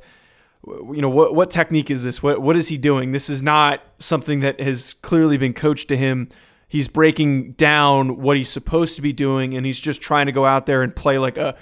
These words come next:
a tall, long athlete." That stuff doesn't fly in the N F L. That's the kind of stuff that he seriously needs to clean up, and he's not gonna have a, a, this upcoming season to prove that he's, he's fixed that stuff because he has, uh, he's already opted out.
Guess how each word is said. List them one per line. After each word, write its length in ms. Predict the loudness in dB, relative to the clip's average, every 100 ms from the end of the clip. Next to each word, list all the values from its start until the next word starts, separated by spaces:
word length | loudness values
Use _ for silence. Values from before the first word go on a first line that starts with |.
| -20 -6
a 80 | -4
tall, 340 | 2 4 4
long 280 | 4 2 0
athlete." 500 | -2 -2 -4 -16 -16 -4
That 300 | 2 2 0
stuff 300 | 0 0 2
doesn't 280 | 0 0
fly 320 | -6 0 2 2
in 80 |
the 100 | 0
N 100 | -2
F 140 | -4 2
L. 360 | 4 6 2 -6 -20 -2
That's 260 | 0 0
the 80 | -2
kind 200 | -2 0
of 60 | 0
stuff 220 | -2 -2
that 120 | -2
he 120 | -6 -6
seriously 540 | -2 0 0 0 -2
needs 220 | -2 -4
to 80 | -10
clean 240 | -8 -4
up, 280 | 0 0 -2 -20 _
and 120 | -2 -2
he's 120 | 2
not 140 | 2
gonna 160 | 2 2
have 220 | 2 2
a, 160 | 2 0
a, 40 |
this 260 | 0 -2 2
upcoming 380 | 2 2 -2
season 480 | -2 -6 -4 0 0
to 120 | -2 -8
prove 420 | -2 2 2 2
that 160 | -2
he's, 380 | 0 -4 -4 -6 -10 _ _
he's 260 | -2 -2 0
fixed 300 | 0 0 4
that 160 | 2 2
stuff 320 | 2 2 2
because 300 | -4 -2 -2
he 120 | -2
has, 420 | 2 2 2 0
uh, 120 | 0
he's 200 | 0 2
already 200 | 4 4
opted 320 | 4 2 0 2
out. 340 | 2 0 -8